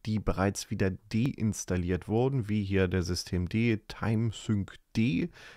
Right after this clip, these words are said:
Den habe ich irgendwann mal entfernt. Und in dieser Konfigurationsdatenbank, in dieser Paketdatenbank, da stehen auch diese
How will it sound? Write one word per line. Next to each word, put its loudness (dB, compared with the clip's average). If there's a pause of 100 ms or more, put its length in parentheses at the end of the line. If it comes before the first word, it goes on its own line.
(120)
Den 4
habe 4
ich -4
irgendwann 2
mal 2
entfernt. -2 (500)
Und 2
in 4
dieser 0 (240)
Konfigurationsdatenbank, 0
in 0
dieser -2
Paketdatenbank, -2 (280)
da 2
stehen 2
auch 2
diese 2